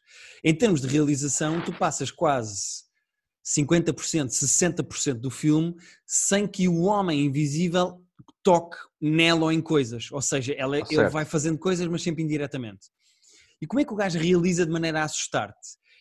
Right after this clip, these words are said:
Speaker 1: Ele filma espaços vazios em que tu não sabes onde é que ele tá.
Speaker 2: Pois, ah, isso, pois, lá está
Speaker 1: Pá,
Speaker 2: interessante.
Speaker 1: é super bem feito e o filme é mesmo, mesmo, mesmo
Speaker 2: Lá está
Speaker 1: muito
Speaker 2: que
Speaker 1: bem
Speaker 2: isso, isso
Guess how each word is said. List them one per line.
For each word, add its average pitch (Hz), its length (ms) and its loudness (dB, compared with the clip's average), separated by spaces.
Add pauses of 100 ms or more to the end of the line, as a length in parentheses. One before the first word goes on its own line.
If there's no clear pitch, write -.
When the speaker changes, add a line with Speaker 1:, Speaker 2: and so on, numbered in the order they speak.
Speaker 1:
Ele 180 140 2
filma 254 440 -2
espaços 214 500 -6
vazios 180 460 -2 (280)
em 180 100 2
que 180 100 -6
tu 214 120 0
não 196 140 2
sabes 180 260 -4
onde 190 120 -2
é - 40 -2
que 185 80 -12
ele 180 80 -8
tá. 135 240 -2 (360)
Speaker 2:
Pois, 117 200 6
ah, 131 140 8
isso, - 200 -2
pois, - 320 -4
lá 95 80 -6
está 98 120 -8
Speaker 1:
Pá, 101 60 -4
Speaker 2:
interessante. - 280 -10 (200)
Speaker 1:
é 160 60 -2
super 160 500 0
bem 135 100 -2
feito 123 360 -10 (120)
e 165 120 2
o - 20 0
filme 180 260 0
é - 20 2
mesmo, 160 380 2
mesmo, 160 320 0
mesmo 165 280 0
Speaker 2:
Lá 160 60 6
está 160 100 4
Speaker 1:
muito 131 100 0
Speaker 2:
que 147 60 -4
Speaker 1:
bem 151 100 0
Speaker 2:
isso, 143 120 -2
isso - 0 -